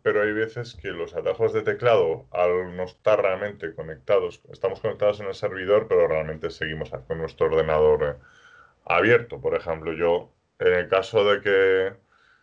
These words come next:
en, trabajando con Photoshop, o en el caso de que trabajando con After Effects o Premiere, eh, me equivoque en un paso que he dado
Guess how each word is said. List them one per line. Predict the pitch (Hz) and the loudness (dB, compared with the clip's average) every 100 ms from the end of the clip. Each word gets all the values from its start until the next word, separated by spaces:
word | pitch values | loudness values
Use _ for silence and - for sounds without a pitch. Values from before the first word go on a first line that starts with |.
| _ _ | _ _
en, | 92 92 90 90 90 90 90 90 - | -2 0 -2 -6 -8 -10 -10 -12 -2
trabajando | 92 90 101 95 | 2 2 0 -2
con | 92 92 | 0 -2
Photoshop, | - 90 92 - 120 117 117 | -2 0 0 2 4 4 4
o | - | -10
en | 76 | -12
el | 71 | -10
caso | 78 - | -12 -4
de | 80 | -2
que | 78 | 0
trabajando | 78 78 80 78 | 0 -2 -4 -6
con | 78 80 | -6 -6
After | 76 - 80 | -4 0 0
Effects | 78 92 90 - | 4 2 2 -2
o | 71 | -4
Premiere, | 73 78 87 78 - _ _ _ _ _ 82 | -6 -4 -2 -2 -4 _ _ _ _ _ -2
eh, | 82 80 80 78 78 78 | 2 4 2 2 0 0
me | 82 | -4
equivoque | 80 80 80 82 | -4 -2 0 0
en | 85 | -2
un | 85 | -2
paso | 82 87 - 85 | 0 0 0 0
que | |
he | 87 | 4
dado | 92 98 101 120 | 6 6 4 0